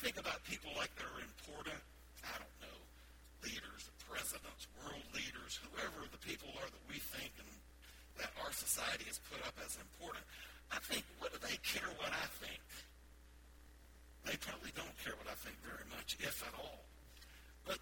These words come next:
God, supreme God Almighty, he cares enough about me as an individual you as an individual, that he wants us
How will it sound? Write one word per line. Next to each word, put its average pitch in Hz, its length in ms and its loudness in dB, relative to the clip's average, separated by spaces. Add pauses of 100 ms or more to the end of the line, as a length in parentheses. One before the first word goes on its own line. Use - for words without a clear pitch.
(140)
God, - 600 6 (420)
supreme - 1000 10 (520)
God - 360 10 (120)
Almighty, - 800 8 (560)
he - 280 12
cares - 680 10
enough - 320 6
about - 380 8 (180)
me - 400 10 (240)
as - 160 6
an - 120 0 (120)
individual - 640 0 (540)
you - 160 10 (400)
as - 120 8
an - 160 -2
individual, - 520 0 (340)
that - 160 8
he - 380 6 (260)
wants - 260 4 (100)
us - 480 8